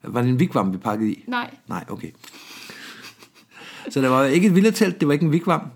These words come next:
Speaker 2: Nej.
Speaker 1: men det sted derimellem.
Speaker 2: Ja. Det var et telt.
Speaker 1: Det var et telt. Altså, det er et stort telt, der, der sådan er, er fast på pladsen. Det, det
Speaker 2: Mm.
Speaker 1: var bygget op ja,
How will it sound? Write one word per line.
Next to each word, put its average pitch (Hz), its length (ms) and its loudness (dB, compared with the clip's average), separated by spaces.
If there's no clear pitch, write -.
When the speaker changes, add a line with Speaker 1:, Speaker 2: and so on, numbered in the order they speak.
Speaker 2:
Nej. 247 220 -2
Speaker 1:
men 147 160 2
det 139 100 0
sted 139 200 2
derimellem. 110 460 0
Speaker 2:
Ja. - 120 -2
Det 262 80 -4
var 277 60 4
et 277 100 0
telt. - 480 -6
Speaker 1:
Det 120 60 -2
var 101 60 2
et - 100 -4
telt. - 180 -8
Altså, 104 180 -2
det 131 100 4
er 135 100 4
et 139 200 0
stort - 560 -2
telt, 127 280 0
der, 120 160 -4
der 120 100 -6
sådan 120 220 -2
er, 113 300 -4
er 95 160 -8
fast - 440 -4
på 98 120 -8
pladsen. 90 460 -10
Det, 92 140 -10
det 226 200 -4
Speaker 2:
Mm. 101 60 -8
Speaker 1:
var 98 140 -8
bygget 117 300 0
op 117 340 0
ja, 82 280 -6